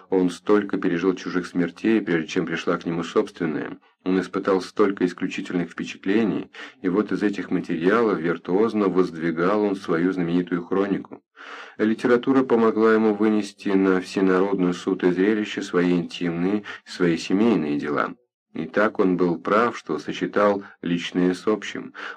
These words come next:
Он соединил их в одну эпопею, он заинтересовал своим чужих и рассказ о его личной жизни неизбежной страницей входит в объективную историю России.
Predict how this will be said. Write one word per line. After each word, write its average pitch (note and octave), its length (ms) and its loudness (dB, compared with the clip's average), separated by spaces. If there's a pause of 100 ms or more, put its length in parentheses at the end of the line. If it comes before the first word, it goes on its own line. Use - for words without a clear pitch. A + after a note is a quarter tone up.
Он G#2+ 180 0
соединил G#2+ 680 2
их G#2+ 160 -2
в F#2 60 4
одну G2 280 2
эпопею, F#2 720 0 (240)
он G2+ 320 0
заинтересовал F#2+ 920 0
своим G2 580 0
чужих F#2+ 600 -2 (220)
и F2+ 60 -2
рассказ F#2 500 -2
о F#2+ 40 0
его F2 160 0
личной F2 360 -2
жизни C3 380 2
неизбежной F#2+ 720 2
страницей A2 640 0
входит F#2+ 460 -2
в F2 40 0
объективную F2+ 680 0
историю D2+ 420 -2
России. - 500 -6